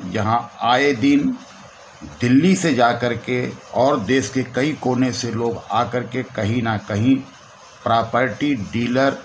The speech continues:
या हाउसिंग सोसाइटी के चेयरमैनों से कभी ना कभी प्रताड़ित रहते हैं। वहीं आप देख सकते हैं जिस प्रकार से एक सरकारी कर्मचारी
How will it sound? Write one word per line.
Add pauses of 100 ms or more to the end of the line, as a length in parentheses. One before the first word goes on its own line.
(520)
या (180)
हाउसिंग
सोसाइटी (440)
के
चेयरमैनों
से (220)
कभी
ना
कभी
प्रताड़ित (380)
रहते
हैं। (340)
वहीं
आप
देख
सकते
हैं
जिस
प्रकार
से
एक
सरकारी
कर्मचारी